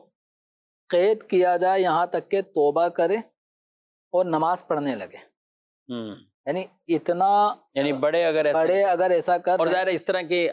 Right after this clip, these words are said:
Speaker 2: احکامات، آ، حاکم اسلام
Speaker 1: حاکم
Speaker 2: سے
Speaker 1: اسلام، تو اب گویا کہ یہ حکم جو ہے نا وہ اس قدر ہے کہ اگر بڑے لوگ نماز نہ پڑھیں تو ان سے حاکم اسلام سختی کر کے نماز پڑھوائے۔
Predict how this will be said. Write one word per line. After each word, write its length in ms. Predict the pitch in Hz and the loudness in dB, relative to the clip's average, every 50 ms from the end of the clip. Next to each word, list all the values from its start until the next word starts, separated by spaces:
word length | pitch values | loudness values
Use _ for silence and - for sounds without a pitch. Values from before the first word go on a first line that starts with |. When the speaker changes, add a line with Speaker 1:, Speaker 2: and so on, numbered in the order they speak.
| - - | -4 -4
Speaker 2:
احکامات، 520 | 139 135 - - 147 147 151 160 165 151 - _ _ _ | -6 -4 -4 -4 -4 -2 -2 -2 -2 -4 -6 _ _ _
آ، 100 | - 147 131 131 127 127 120 117 | -4 -2 0 0 0 0 -2 -2
حاکم 320 | 123 - 139 151 147 - 165 | -4 -4 -6 -4 -2 -2 -2
اسلام 280 | 160 147 - - 160 | 0 -2 0 0 -2
Speaker 1:
حاکم 220 | - - 135 151 - | -2 -2 -4 -4 -2
Speaker 2:
سے 120 | - - | -2 -2
Speaker 1:
اسلام، 360 | 151 - - 127 117 107 110 | -2 -4 -4 -6 -8 -8 -10
تو 140 | - - - - | -12 -12 -6 -4
اب 160 | 202 208 208 196 165 156 156 | -4 -4 -4 -8 -14 -6 -2
گویا 340 | 165 160 165 180 202 214 220 | 0 2 2 4 2 2 0
کہ 140 | 208 214 220 | 0 0 0
یہ 380 | 208 208 196 165 175 190 208 208 | 0 2 2 2 2 2 2 2
حکم 420 | 170 151 143 143 - 202 226 220 | 2 0 0 0 0 -2 -2 -2
جو 140 | 180 151 139 | 0 0 0
ہے 40 | 135 | 0
نا 160 | 139 165 214 226 - _ _ _ _ _ _ _ _ | 0 -2 -4 -6 -10 _ _ _ _ _ _ _ _
وہ 100 | 160 196 - - | -6 -6 -4 -4
اس 200 | 180 165 - - | -4 -4 -2 -2
قدر 300 | - 185 175 185 196 185 | -2 0 0 0 2 2
ہے 160 | 180 185 196 | 2 0 0
کہ 80 | 190 196 | 0 0
اگر 200 | 180 180 196 190 160 | 0 0 0 0 0
بڑے 260 | 151 151 151 160 175 | 0 0 0 0 0
لوگ 180 | 180 180 180 185 | 0 0 -2 -2
نماز 400 | 170 151 151 151 156 165 160 170 | -2 -2 0 2 0 0 0 0
نہ 80 | 170 165 | -2 0
پڑھیں 340 | 165 - 151 147 156 175 190 | 0 0 0 0 0 0 -2
تو 160 | 185 - 175 - | -4 -4 -6 -6
ان 260 | 175 160 156 156 160 156 | -6 -10 -12 -12 -12 -10
سے 260 | - - - 190 196 202 220 - - _ _ _ _ _ _ _ | -8 -2 0 2 2 2 0 -2 -6 _ _ _ _ _ _ _
حاکم 400 | 139 139 147 143 - - 190 202 | -2 -2 -2 -2 -2 -4 -4 -2
اسلام 540 | 202 196 175 151 - - 147 151 170 190 202 | 0 0 -2 -2 -2 -2 0 0 0 0 -2
سختی 540 | - - 190 - - - _ - 208 208 208 | -2 -4 -4 -4 -6 -10 _ -6 -4 -4 -4
کر 240 | 202 - 170 156 160 | -2 -2 -2 -2 -2
کے 180 | 165 - 220 | -2 -2 -2
نماز 400 | 214 175 151 156 160 185 202 - | 0 0 0 0 0 0 -2 -2
پڑھوائے۔ 320 | - 185 170 151 139 117 | -2 -2 0 0 0 0